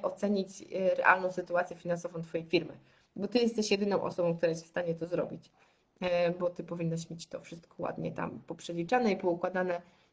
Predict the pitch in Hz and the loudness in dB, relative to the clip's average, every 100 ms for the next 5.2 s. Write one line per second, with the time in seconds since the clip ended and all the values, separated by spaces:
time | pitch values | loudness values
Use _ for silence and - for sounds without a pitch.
0 | _ - 180 170 - 180 180 175 165 175 | _ 0 0 2 -2 -4 -4 -6 -8 -10
1 | 170 - 175 170 170 - - - 180 185 | -10 -8 -4 -4 -4 -8 -14 -6 0 2
2 | - - - - - - 214 208 165 - | 0 -6 -12 -20 -18 6 6 6 -2 -4
3 | - _ _ _ _ _ _ _ _ - | -8 _ _ _ _ _ _ _ _ -16
4 | - 240 269 - 208 208 - 185 190 185 | 6 6 6 4 2 2 2 0 0 -2
5 | - - | -2 -8